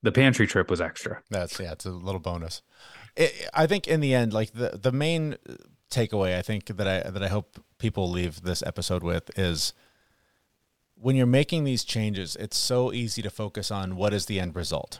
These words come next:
Speaker 2: right? Like, I, I'm gonna eat better so that I can look better. I'm gonna lift more weights so that I have more muscles and feel more confident on the beach or whatever. Like, you're gonna be so focused on the thing six months from now, a year from now, ten years from now, that it can become a grind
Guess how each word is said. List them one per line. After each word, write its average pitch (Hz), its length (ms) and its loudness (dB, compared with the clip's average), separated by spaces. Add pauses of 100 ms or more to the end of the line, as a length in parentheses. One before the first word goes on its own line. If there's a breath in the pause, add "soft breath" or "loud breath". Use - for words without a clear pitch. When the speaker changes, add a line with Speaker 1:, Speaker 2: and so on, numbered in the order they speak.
Speaker 2:
right? 87 180 0
Like, 85 220 -2
I, 90 180 0
I'm 98 140 0
gonna 117 160 4
eat 117 180 -2
better 104 320 2
so 110 120 -2
that 98 100 0
I 92 80 0
can 90 180 -4
look 82 180 -4
better. 76 280 -8
I'm 82 100 -6
gonna 92 460 -2
lift 104 260 -2
more 107 180 6
weights 95 300 2
so 95 140 0
that 90 120 0
I 87 120 2
have 82 200 0
more 90 140 0
muscles 82 460 0
and 82 260 -6
feel 98 300 -2
more 90 160 2
confident 87 420 0
on 82 140 2
the 80 40 -2
beach 78 300 -6
or 82 60 -2
whatever. 80 180 -4
Like, 90 140 -2 (260 loud breath)
you're 120 140 -4
gonna 156 120 4
be 139 120 2
so 127 160 6
focused 113 480 0
on 107 180 0
the 95 80 -4
thing 110 580 -4 (200)
six - 340 -4
months 101 240 -2
from 110 140 -2
now, 107 340 0
a 92 60 -6
year 92 280 0
from 101 200 -2
now, 98 220 0
ten 95 260 -2
years 92 180 0
from 107 140 -2
now, 101 240 0 (420 soft breath)
that 110 100 2
it - 120 2
can 120 100 4
become 120 320 4
a 107 60 4
grind 90 500 0